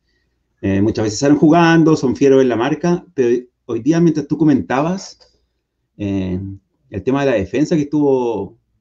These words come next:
estuvo baja, yo est-, estuve recordando siempre que hay, hay varios hinchas y gente de otros equipos que comentan en Twitter y en Instagram que nuestra defensa es mala. Yo me quedé pensando, dije,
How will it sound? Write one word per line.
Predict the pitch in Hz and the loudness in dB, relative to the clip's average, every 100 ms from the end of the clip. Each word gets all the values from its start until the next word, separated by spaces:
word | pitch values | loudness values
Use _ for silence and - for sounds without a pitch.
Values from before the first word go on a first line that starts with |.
| _ | _
estuvo | 107 98 131 101 | -20 -4 -4 -2
baja, | 104 - 165 185 - - | -4 -6 -6 -6 -8 -8
yo | 117 147 | 0 0
est-, | 143 | 0
estuve | 143 135 160 | -2 -2 0
recordando | 156 143 147 165 170 | 2 0 0 0 0
siempre | 160 175 180 196 180 | 0 0 2 2 2
que | 175 123 | 0 0
hay, | 135 139 - - | -4 -4 -12 -8
hay | 135 131 _ | -6 -8 _
varios | 131 165 - | -4 -4 0
hinchas | 170 180 180 190 190 _ _ _ _ _ _ - | 0 0 0 -6 -6 _ _ _ _ _ _ -20
y | |
gente | 104 147 147 | -8 -6 -4
de | 139 | -4
otros | 117 165 175 | -2 0 0
equipos | 160 185 190 202 | -2 -4 -4 -4
que | - | -2
comentan | 131 131 147 147 | 0 0 -4 -4
en | 110 | -4
Twitter | 104 127 156 | -4 -4 0
y | 143 | 0
en | |
Instagram | 151 151 170 175 180 | -2 -2 -4 -4 -4
que | - | -4
nuestra | 147 147 139 | -4 -2 -6
defensa | 127 156 165 | -4 -4 -4
es | 131 | -6
mala. | 120 90 78 - _ _ _ _ - - _ _ | -6 -8 -12 -20 _ _ _ _ -20 -20 _ _
Yo | 107 | -2
me | 160 | 2
quedé | 180 | 4
pensando, | 180 135 170 185 | 4 2 2 2
dije, | 151 143 123 | 0 -2 -10